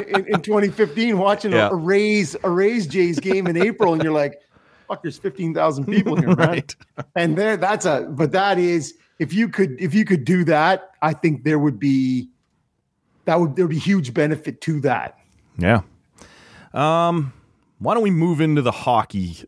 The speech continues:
Speaker 2: side of things? And, uh, before we get to the,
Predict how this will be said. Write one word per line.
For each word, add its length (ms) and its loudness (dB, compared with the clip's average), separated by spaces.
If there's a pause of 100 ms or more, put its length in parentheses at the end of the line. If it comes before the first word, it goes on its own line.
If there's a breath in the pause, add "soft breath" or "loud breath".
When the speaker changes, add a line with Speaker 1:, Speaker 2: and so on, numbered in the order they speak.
Speaker 2:
side 320 0
of 80 -4
things? 460 -2
And, 260 -2 (680 soft breath)
uh, 220 2
before 340 0
we 80 2
get 240 -2
to 520 2 (180)
the, 400 2